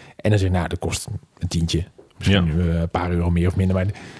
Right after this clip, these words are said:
Speaker 1: en dat, dat is een relatief laag bedrag. Maar hoe komt dat? Omdat het gewoon een enorme grote groep is die allemaal een tientje in een pot legt.
Speaker 2: Ja, en dan
Speaker 1: En
Speaker 2: kan
Speaker 1: dan,
Speaker 2: het uit.
Speaker 1: en dan, en dan komt het
Speaker 2: Beweging
Speaker 1: uit.
Speaker 2: collectief, ja.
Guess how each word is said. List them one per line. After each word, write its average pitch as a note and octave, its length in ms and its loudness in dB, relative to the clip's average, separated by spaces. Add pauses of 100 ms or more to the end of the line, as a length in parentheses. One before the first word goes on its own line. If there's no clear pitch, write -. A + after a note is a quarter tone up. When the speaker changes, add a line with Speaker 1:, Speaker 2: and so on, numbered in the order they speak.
(160)
Speaker 1:
en A2 80 -2
dat, A#2 100 4
dat A#2 200 2
is B2 120 0
een B2 60 4
relatief D3+ 460 4
laag B2+ 240 4
bedrag. D3 300 4
Maar A#2+ 80 4
hoe B2+ 100 2
komt G3+ 180 2
dat? A2+ 200 2
Omdat D#3 240 4
het D#3 100 -2
gewoon F3 200 2
een D#3+ 80 2
enorme A3+ 460 4
grote D#3 300 4
groep F#3+ 300 4
is - 320 0 (240)
die C#3 120 2
allemaal D3+ 220 6
een C3 80 4
tientje F3+ 280 2
in C#3+ 40 6
een A#2+ 60 2
pot G2+ 180 2
legt. F2+ 300 -2 (140)
Speaker 2:
Ja, A#2+ 160 6
en - 380 -6
dan - 20 0
Speaker 1:
En G2+ 60 4
Speaker 2:
kan C3+ 120 4
Speaker 1:
dan, B2 80 4
Speaker 2:
het G2+ 100 2
uit. F#2+ 260 -6
Speaker 1:
en D3 120 2
dan, D3 100 6
en B2+ 80 0
dan D#3 80 6
komt G#2 120 6
het G#2+ 100 8
Speaker 2:
Beweging - 40 2
Speaker 1:
uit. B2+ 120 6
Speaker 2:
collectief, F#2+ 440 0
ja. - 140 -4